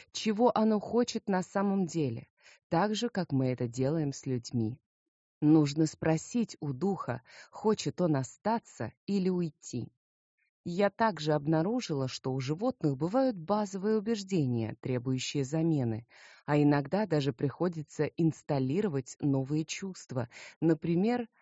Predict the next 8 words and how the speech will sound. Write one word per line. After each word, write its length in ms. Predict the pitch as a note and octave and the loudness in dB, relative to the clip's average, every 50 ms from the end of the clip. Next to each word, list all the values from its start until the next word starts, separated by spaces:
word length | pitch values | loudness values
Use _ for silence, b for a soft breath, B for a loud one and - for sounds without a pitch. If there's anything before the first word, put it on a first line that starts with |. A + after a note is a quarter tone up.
| b b b b - | b b b b -4
«я 260 | F#3 E3+ G#3+ G3 F#3 | 2 6 6 6 6
знаю, 540 | E3+ D#3+ E3 E3 F3 G3+ A3+ A#3+ A3+ G#3+ - | 4 2 2 2 4 4 4 2 0 -2 -2
каково 600 | - F3+ D#3+ - - C3+ C3 A#2 D3 G#3 A#3+ A#3+ | -4 -4 -4 0 0 0 0 2 2 2 2 2
это 200 | A3+ - - A3+ | 2 0 -4 -6
получать 800 | - - E3+ D3+ C#3 C3+ - - - D#3+ F3 G#3 - - - - _ | -4 -2 -2 0 0 -2 -4 -4 -2 -2 -2 -2 -4 -6 -12 -10 _
и 100 | A3+ A3+ | -6 -6
принимать 720 | - - A3+ A3+ A3 G3+ F3 D3+ C#3 C3 C3 - - - - | -4 -4 -4 0 0 2 2 2 2 0 -2 -4 -8 -10 -6
любовь». 540 | C#3 C#3 C3+ B2 A#2+ A#2 A2+ A2+ - - | -4 -2 -2 -2 -4 -4 -6 -6 -8 -10